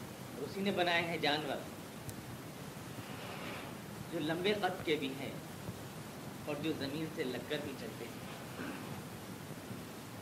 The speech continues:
ऐ लोगो, जो हमने तुमको दिया है, जो अल्लाह ने तुमको दिया है,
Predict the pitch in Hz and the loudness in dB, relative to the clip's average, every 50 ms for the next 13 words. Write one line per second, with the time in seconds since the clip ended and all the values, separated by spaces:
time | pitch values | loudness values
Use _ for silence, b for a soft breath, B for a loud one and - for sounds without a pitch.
0 | - - - - - - - - - - - - - - - - - - - - | -8 -8 -6 -6 -6 -6 -6 -6 -6 -6 -6 -6 -6 -6 -6 -6 -6 -4 -4 -2
1 | - - 151 165 175 196 208 196 214 226 226 - - - - - - - - - | 0 4 4 8 10 10 10 10 10 10 10 8 6 2 -2 -4 -6 -6 -6 -8
2 | - - - - - - - - - - - - - - 208 196 - 202 214 214 | -8 -8 -8 -8 -8 -8 -8 -8 -8 -8 -8 -6 0 2 2 2 4 4 4 4
3 | 214 - 208 190 180 - 170 170 - 127 139 135 127 127 127 120 117 135 127 131 | 4 2 2 0 0 0 0 0 0 2 2 2 2 0 0 -2 0 0 2 4
4 | 147 151 175 175 185 175 - 156 143 - 135 127 - 123 135 131 123 - - | 4 4 4 2 0 0 -2 -2 -2 -2 -2 -2 0 0 2 2 2 0 -2